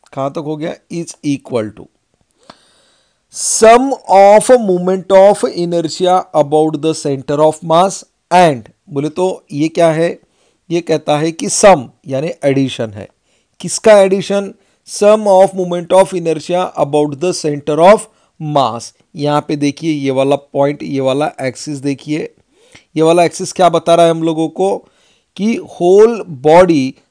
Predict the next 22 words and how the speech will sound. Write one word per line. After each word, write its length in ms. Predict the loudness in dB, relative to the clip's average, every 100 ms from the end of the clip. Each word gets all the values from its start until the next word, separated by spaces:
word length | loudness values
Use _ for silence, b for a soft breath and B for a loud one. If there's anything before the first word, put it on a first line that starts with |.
| -18
supposed 720 | -4 -2 -2 0 2 2 0
to 60 | -6
be 160 | -6
concentrate 720 | -4 -2 -2 -4 -6 -4 -4
at 180 | -2 -4
that 340 | -6 -2 -2 -2 _ -4
point, 220 | -4 -4 -12 -14 -12
at 100 | -10
that 160 | -6 -6 -6 -8
point, 220 | -6 -8
सीए 400 | -14 -10 -4 -4
point, 320 | -4 -6 -6
that 120 | -10 -12
is 100 | -10
called 220 | -8 -6
as 100 | -6
the 120 | -10 -10 -8
center 260 | -8 -8
of 140 | -8 -10 -14
mass। 200 | -18 _ _ b b b b
Center 320 | -2 -2 2
of 100 | 0